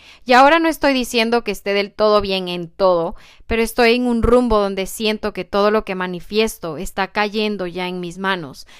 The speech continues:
sin nada más que quererlo y anhelarlo con todo el alma, y también estoy move-, moviendo piezas en mi realidad actual. Me tomo tiempo en aprender a entender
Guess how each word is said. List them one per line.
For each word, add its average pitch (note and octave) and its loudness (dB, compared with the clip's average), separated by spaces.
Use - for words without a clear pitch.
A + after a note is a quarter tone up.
sin B3+ -4
nada C4 2
más A#3+ -2
que C4 -6
quererlo G#3+ 0
y G#3+ -4
anhelarlo F#3+ -2
con F#3+ -8
todo F#3+ -4
el F3+ -2
alma, E3+ -4
y A3+ -10
también A#3 -2
estoy G#3+ -6
move-, F3+ -6
moviendo G3+ -4
piezas G3 -8
en F#3 -8
mi F#3 -8
realidad E3+ -8
actual. D#3+ -4
Me A#3+ -2
tomo C#4 2
tiempo A#3+ -2
en A#3 -2
aprender F#3 -2
a G3 0
entender F3+ -6